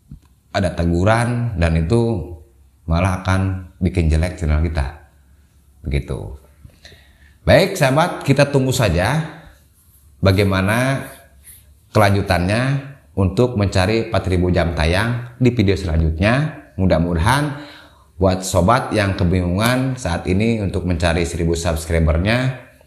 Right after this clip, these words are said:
bisa cepat. Mudah-mudahan dua minggu bisa kelar. Kalau sobat itu memang,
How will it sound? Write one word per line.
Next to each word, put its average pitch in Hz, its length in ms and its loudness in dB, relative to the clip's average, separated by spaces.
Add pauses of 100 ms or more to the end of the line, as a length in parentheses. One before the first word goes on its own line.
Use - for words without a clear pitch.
(200)
bisa 104 340 2
cepat. - 680 -2 (380)
Mudah-mudahan 98 720 0
dua 101 240 2
minggu 101 340 0
bisa 107 260 -4
kelar. 101 380 0
Kalau 104 240 0
sobat 95 380 0
itu 92 420 0 (560)
memang, 87 680 -2